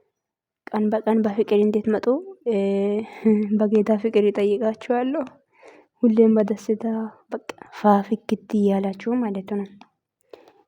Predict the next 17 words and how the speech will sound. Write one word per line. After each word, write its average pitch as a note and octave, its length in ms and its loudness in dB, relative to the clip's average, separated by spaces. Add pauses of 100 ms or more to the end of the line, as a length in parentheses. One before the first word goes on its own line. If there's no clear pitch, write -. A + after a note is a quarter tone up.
እየተንጸባረቃችሁ G#3 1300 -2 (180)
በቃ G#3 260 -8 (960)
እምር G#3+ 360 -2 (260)
ብዬ G#3 300 -2
ጠዋት G#3 320 -2
ፀሐይ G3+ 300 -2
ታ-፣ G3 200 0 (300)
ታውቃላችሁ A3+ 580 -2
አይደል? A3 240 -2 (640)
የፀዋ-፣ G#3+ 480 0
የጠዋት G#3 520 -4
ፀሐይ G#3 440 -2
ማለት G3 280 0
በጣም A3+ 240 -2
እኮ A3 140 -4
ነው G3 120 4
የምታምረው። F3+ 500 -2